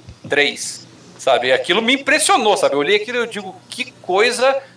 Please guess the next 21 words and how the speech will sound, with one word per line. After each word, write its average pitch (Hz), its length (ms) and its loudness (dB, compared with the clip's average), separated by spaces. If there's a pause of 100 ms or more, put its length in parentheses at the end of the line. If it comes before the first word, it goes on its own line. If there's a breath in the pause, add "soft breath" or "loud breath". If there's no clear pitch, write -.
magnífica 226 1000 0
o 127 120 2
que 160 160 -10
conseguiram 165 480 -2
fazer 160 380 0
com 208 220 2
as 240 160 2
limitações 185 1040 0
desse 208 260 0
hardware." 147 460 2 (260 loud breath)
Ah, 165 680 0
o, 440 260 0
o 220 180 0
Last 180 240 -2
of 160 120 -4
Us 151 160 -4
dois 156 260 -2
é, 143 320 -2
é 135 40 -6
lindo, 175 560 -4
maravilhoso, 139 960 0